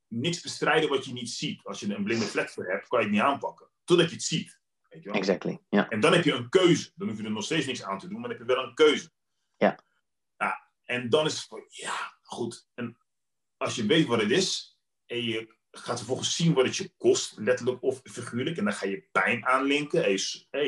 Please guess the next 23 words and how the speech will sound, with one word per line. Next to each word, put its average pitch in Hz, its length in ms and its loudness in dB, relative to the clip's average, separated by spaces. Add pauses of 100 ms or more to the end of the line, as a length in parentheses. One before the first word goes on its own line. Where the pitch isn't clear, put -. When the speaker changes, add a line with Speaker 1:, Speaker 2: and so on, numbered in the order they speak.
(120)
Speaker 1:
dit - 140 -14
wist 156 200 2
ik 123 80 -6
niet, 98 140 2
maar 98 220 2
nu 120 220 2
ik - 60 -6
het 98 160 -6
weet, 120 380 4 (320)
jeetje, 190 520 0
dit 123 220 -4
belemmert 107 480 2
dit 135 200 2
of - 180 -10
dat. 180 420 2 (180)
Daarom 113 340 4
Speaker 2:
Ja. 113 60 2
Speaker 1:
loop 104 140 -4
ik 98 100 -12
dit 139 200 0
of 104 140 -10
dat 160 220 4
mis." 131 480 -4